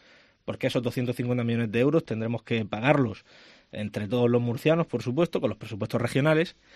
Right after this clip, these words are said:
y porque también yo recuerdo en los primeros años, sobre todo esa legislatura después del terremoto, yo era diputado regional de dos mil once a dos mil quince,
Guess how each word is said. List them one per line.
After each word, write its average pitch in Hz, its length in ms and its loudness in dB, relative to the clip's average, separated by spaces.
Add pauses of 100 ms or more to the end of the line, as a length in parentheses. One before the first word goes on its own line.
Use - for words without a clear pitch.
(300)
y 127 80 -4
porque 139 180 4
también 160 240 6
yo 190 80 8
recuerdo 165 540 2 (180)
en 120 200 -4
los 113 100 -6
primeros 127 420 0
años, 135 320 0 (140)
sobre 113 220 -6
todo 131 140 0
esa 135 140 0
legislatura 120 680 2
después 110 260 -6
del 113 200 -2
terremoto, 117 420 -4
yo 110 140 0
era 117 100 0
diputado 110 380 -4
regional 127 440 -2 (480)
de 110 80 -6
dos 107 140 -4
mil 120 200 2
once 117 400 0
a 110 220 -2
dos 110 140 -2
mil 120 240 -2
quince, 127 420 -2